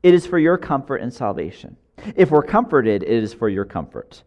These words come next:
which produces in you a patient endurance of the same sufferings we suffer. And our hope for you is firm, because we know that, that just as you share in our sufferings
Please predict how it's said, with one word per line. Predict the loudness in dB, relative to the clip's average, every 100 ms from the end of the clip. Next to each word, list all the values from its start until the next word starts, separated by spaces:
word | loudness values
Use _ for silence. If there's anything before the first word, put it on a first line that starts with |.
| _ 4
which | 4 2
produces | -4 0 0 0 -4 -2
in | -4
you | 0 0 0
a | -2
patient | -2 -2 -2 -2 -4 -6 -8 -18 -10
endurance | -6 -4 -4 -4 -2 0 -2 -4 -12 -20 -20 -20 -20 _ _ _ _ _ 0
of | 0
the | 0
same | -4 -4 -4
sufferings | -6 -2 -2 -2 -6 -4 -6 -10 -14 -20 _ -12
we | -10
suffer. | -8 -10 -10 -14 -20 _ _ _ _ _ _ _ _ _ _ _ _ _ _ _ _ _ _ _ _ _ _ _ _ _ _ _ _ 0
And |
our | 0
hope | 4 2 2
for |
you | -2 0
is | -2 -4
firm, | -4 -2 -4 -10 -20 _ _ _ _ _ _ _ _ _ _ _
because | 0 6 6 6
we | 0 2
know | 6 8 6
that, | 4 0 -4 0
that | 2 4
just | 4 4 6
as | 2 4
you | 0 0
share | 2 4 6 6
in | 4 0 2
our | 6 6
sufferings | 6 4 4 4 2 0 -4 -10 -18 -20